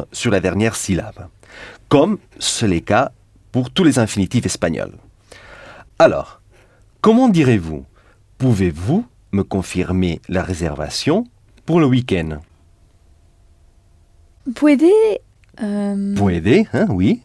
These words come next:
Speaker 1: Me confirmer.
Speaker 2: Me confir-, euh, confirmar me, euh, confirmar me ?
Speaker 1: Confirmarme, hein ?
Speaker 2: Oui.
Speaker 1: Puede confirmarme.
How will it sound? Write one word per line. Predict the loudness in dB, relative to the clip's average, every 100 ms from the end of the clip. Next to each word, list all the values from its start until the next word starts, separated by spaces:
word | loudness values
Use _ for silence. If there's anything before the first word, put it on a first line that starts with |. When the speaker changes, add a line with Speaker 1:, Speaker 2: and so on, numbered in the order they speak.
| -6
Speaker 1:
Me | -2 2 4 4
confirmer. | 4 -2 -2 -2 0 -2 -4 _ _ _ _ _ _ _ _ _ _ _ _ -2
Speaker 2:
Me | 0 0 -2 -8 _ _ _ _ _ _ _ _ _ _ _ _ _ -10
confir-, | -6 -6 -4 -4 -6 -20 _ _ _ -10
euh, | -10
confirmar | -4 -4 -2 -2 0 0 -2
me, | -4 -6 -8 -8 -6 -8 -14 _ _ _ _ _ _ _ _ _ _ _ -12
euh, | -8 -8 -10 -14 -18 _ _ _
confirmar | -14 -8 -6 -6 -6
me ? | -8 -10 -6 0
Speaker 1:
Confirmarme, | 2 2 0 -2 0 2 2 0 0 -2 -4 -4
hein ? | -2
Speaker 2:
Oui. | -2 -6 -16 -20 _ _ _ _ 4
Speaker 1:
Puede | 8 8 6 0 -4 -12 _
confirmarme. | -4 -4 -4 -4 -2 -2 -2 0 0